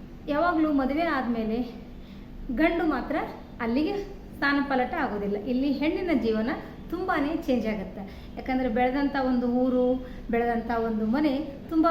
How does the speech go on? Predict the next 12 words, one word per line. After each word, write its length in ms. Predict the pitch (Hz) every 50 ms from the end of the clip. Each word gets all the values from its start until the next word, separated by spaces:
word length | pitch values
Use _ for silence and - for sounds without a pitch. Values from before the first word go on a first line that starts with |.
| 320 302
ಅವರು 260 | 285 277 277 294 302 269
ವಿಭಿನ್ನ 380 | 240 294 262 277 349 349 349 349
ವಿಭಿನ್ನವಾಗಿ 680 | 339 311 269 262 294 285 285 269 269 262 254 269 277 269
ತಮ್ಮದೇ 300 | 269 247 233 247 240 262
ಆದ 200 | 262 254 247 254
ಒಂದು 340 | 254 247 247 247 226 226
ಶೈಲಿಯಲ್ಲಿ 680 | 220 - - 240 226 233 233 240 240 233 233 247 269 277 277 277 - - - - 233
ಅವರು 180 | 233 226 220
ಬಿಂದಾಸಾಗಿ 680 | 196 220 233 226 226 240 262 254 - 262 247 233 240 247
ಲೈಫ್ 360 | 233 214 214 247 254 - -
ನಡೆಸ್ತಾ 380 | 262 240 233 226 233 - 254 233
ಇರ್ತಕ್ಕಂಥ 580 | 233 226 - - 226 220 - - 226 208 -